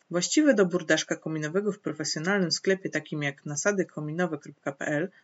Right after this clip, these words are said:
zagwarantuje nam brak kłopotu związanego z częstą wymianą i konserwacją urządzenia. Nasady kominowe. Innym rozwiązaniem, które cieszy się sporą popularnością, są nasady na kominy.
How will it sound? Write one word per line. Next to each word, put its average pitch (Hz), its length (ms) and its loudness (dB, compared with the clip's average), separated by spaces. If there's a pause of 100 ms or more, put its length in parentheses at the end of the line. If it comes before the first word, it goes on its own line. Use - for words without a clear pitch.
(160)
zagwarantuje 180 760 2
nam 156 200 -2
brak 240 240 2
kłopotu 180 380 -4
związanego 156 580 -6
z - 100 -12
częstą 247 420 -2
wymianą 151 420 -2
i 170 80 -6
konserwacją 139 640 -6
urządzenia. 139 580 -10 (760)
Nasady 240 380 4
kominowe. 151 640 -4 (340)
Innym 285 340 6
rozwiązaniem, 170 720 0
które 180 280 0
cieszy 240 280 0
się 160 160 -4
sporą 220 400 -2
popularnością, 156 800 -2
są 233 180 0
nasady 175 460 -2
na 151 120 -4
kominy. 131 440 -10